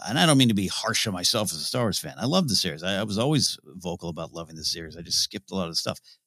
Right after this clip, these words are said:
That said, a lot of cool action. Uh, I am, uh, really, uh, here about those lightsaber fights, like I said, but also Ventress leading the attack up top. That, that, uh, I call it some prequel, good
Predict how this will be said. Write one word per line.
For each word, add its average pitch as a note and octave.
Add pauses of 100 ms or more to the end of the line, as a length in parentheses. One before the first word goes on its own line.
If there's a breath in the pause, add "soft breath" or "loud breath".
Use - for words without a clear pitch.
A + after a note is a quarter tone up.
(160)
That B2+
said, - (260)
a -
lot C3+
of C3
cool A#2+
action. A2 (400 soft breath)
Uh, F2+
I A2+
am, G2+
uh, G2+
really, C3+
uh, A#2+
here A#2+
about A2
those G2+
lightsaber G#2+
fights, G2+
like F#2+
I F#2
said, G2+
but G2+
also B2+
Ventress G#2
leading A2
the F#2+
attack G2 (420 loud breath)
up G#2
top. G#2+
That, F2
that, F2 (100)
uh, E2+
I F2+
call A2+
it G2+
some -
prequel, A#2+
good C#3+